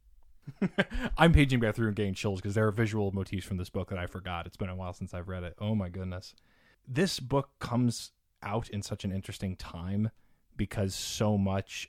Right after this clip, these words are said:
of the main Batman books at that point, whether we're leading into Batman Incorporated, and it's right before we're about to get the reset for the New fifty-two, and it would have been very easy for any books at that point to just be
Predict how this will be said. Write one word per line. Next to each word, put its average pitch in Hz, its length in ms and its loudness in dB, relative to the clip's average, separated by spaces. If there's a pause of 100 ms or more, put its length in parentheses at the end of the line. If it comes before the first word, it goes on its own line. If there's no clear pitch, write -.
of 95 460 -4 (880)
the 104 140 -2
main 117 460 8
Batman 104 440 0
books 95 240 -4
at - 80 -12
that 92 140 -4
point, 95 260 -4
whether 92 180 -8
we're 90 200 -10 (360)
leading 98 240 -4
into 95 140 -6
Batman 90 280 -6
Incorporated, 165 720 2
and 113 140 2
it's - 160 -4
right 101 140 -2
before - 240 -8
we're 95 120 -4
about 95 280 -4
to 107 80 -6
get 95 560 -6
the 95 480 -6
reset 98 360 -6
for 101 100 -10
the 92 60 -4
New 95 140 -2
fifty-two, 139 800 -2 (320)
and 110 100 -4
it 110 40 -2
would 107 100 -2
have 101 40 -6
been 104 120 0
very 120 280 -2
easy 117 380 -2
for 104 180 -8
any 98 420 -2 (200)
books - 240 -4
at 95 100 -12
that 87 200 -12
point 95 260 -2
to - 80 -12
just 95 200 -6
be 92 220 -8